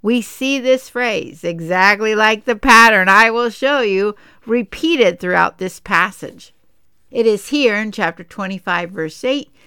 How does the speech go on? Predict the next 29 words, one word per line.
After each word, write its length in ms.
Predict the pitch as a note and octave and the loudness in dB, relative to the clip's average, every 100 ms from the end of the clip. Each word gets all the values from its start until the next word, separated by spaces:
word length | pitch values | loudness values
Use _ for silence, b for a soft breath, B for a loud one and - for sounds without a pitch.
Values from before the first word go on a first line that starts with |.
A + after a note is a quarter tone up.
| b | b
then 200 | - F#3+ | -10 -10
chapter 360 | E3 E3+ D3 - | -6 -8 -8 -12
twenty-five, 800 | - E3 D#3+ D3+ - D#3 D3+ D#3 | -16 -14 -12 -14 -10 -6 -6 -8
verse 300 | E3+ D3+ - | -12 -14 -16
forty, 580 | - C4 C4 B3+ B3+ A#3+ | -14 -6 -4 -4 -8 -12
chapter 360 | - A3 G#3 C#4 | -10 -10 -10 -18
twenty-six, 720 | - G#3+ G3 F#3 - - - | -14 -12 -10 -12 -14 -18 -16
verse 320 | - D#3 - | -14 -14 -12
thirty, 400 | - A#3+ A#3 A3 | -4 -4 -4 -8
and 160 | G#3 - | -12 -16
chapter 400 | - F#3+ - A3+ | -10 -10 -10 -16
twenty-seven, 880 | - - G3 G3 F#3 - D#3+ E3+ E3 | -16 -14 -12 -12 -14 -12 -12 -12 -12
verse 280 | D3+ D#3 - - | -12 -12 -14 -10
eight. 280 | A3+ - _ b b b b b - | -10 -10 _ b b b b b -6
The 120 | F#3+ | -4
writer 440 | F3+ F#3 G#3 A3+ | 0 0 2 0
of 100 | A3+ | -2
the 140 | G#3 A3 | -4 -6
New 180 | A3 | -4
Testament 640 | A#3 - A3 G3+ G3 F3 - | -6 -8 -10 -8 -12 -12 -8
book 180 | F3+ F#3 | -10 -8
of 120 | D#3+ | -12
Hebrews 600 | - A3 A3+ F#3 E3+ D#3 | -12 -10 -10 -8 -10 -10
said 220 | - E3 | -10 -10
in 140 | D#3 | -10
chapter 400 | D3+ G3+ F#3 F#3+ | -10 -10 -8 -10
nine, 420 | E3+ F3+ E3+ E3 D#3+ | -10 -6 -6 -8 -10
verse 240 | D#3+ D3 | -12 -12
twenty-three, 720 | - F3+ E3+ E3 - F3 D3+ | -14 -12 -12 -12 -10 -10 -10